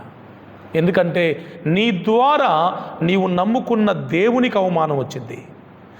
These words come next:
నీ ద్వారా నువ్వు ఆరాధిస్తున్న దేవుని దగ్గరికి చాలామంది రావాల్సింది పోయి నిన్ను బట్టి దేవుని మందిరానికి రాకుండా ఆగిపోయే పరిస్థితి ఉంది.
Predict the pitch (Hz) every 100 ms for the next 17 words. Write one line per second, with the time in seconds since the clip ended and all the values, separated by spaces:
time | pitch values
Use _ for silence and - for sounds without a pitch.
0 | - - 196 233 175 220 247 294 262 202
1 | 226 - - 202 214 196 240 285 277 247
2 | - 247 240 156 175 233 277 269 226 208
3 | 233 - 220 185 214 - - - - 196
4 | 214 254 277 269 254 240 190 208 285 285
5 | 285 269 240 - 226 220 202 190 214 -
6 | - 190 220 185 196 233 185 202 220 208
7 | 196 185 190 185 185 147 160 185 196 185
8 | 160 147 185 208 190 196 190 - 147 147
9 | - 113 120 117 -